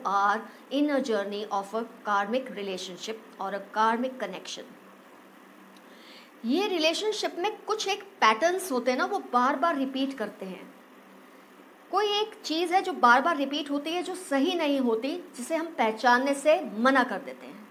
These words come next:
जानबूझ के, क्योंकि हम उस रिलेशनशिप को ख़त्म नहीं होने देना चाहते। ये रिलेशनशिप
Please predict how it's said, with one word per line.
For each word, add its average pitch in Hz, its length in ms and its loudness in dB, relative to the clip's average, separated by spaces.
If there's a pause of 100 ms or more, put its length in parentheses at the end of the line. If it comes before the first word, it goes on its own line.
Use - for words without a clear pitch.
जानबूझ 302 460 6
के, - 100 -16 (680)
क्योंकि 302 220 -2
हम 277 180 -2
उस 262 140 -6
रिलेशनशिप 233 640 -2
को 311 60 -4
ख़त्म 247 340 -4
नहीं 240 280 0
होने 196 280 -6
देना 190 240 -8
चाहते। 185 380 -14 (1300)
ये 392 140 2
रिलेशनशिप 370 680 -2